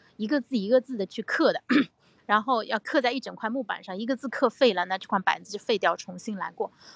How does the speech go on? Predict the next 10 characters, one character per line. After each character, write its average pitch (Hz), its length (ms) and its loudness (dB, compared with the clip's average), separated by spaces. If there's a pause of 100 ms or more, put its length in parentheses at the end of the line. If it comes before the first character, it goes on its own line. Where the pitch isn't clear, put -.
(120)
后 370 140 4
面 330 180 4
呢， 269 180 4
发 262 240 6
明 185 220 0
了 190 140 -2
签， 294 580 -4
签 294 340 -2
活 180 240 -2
字， - 300 -8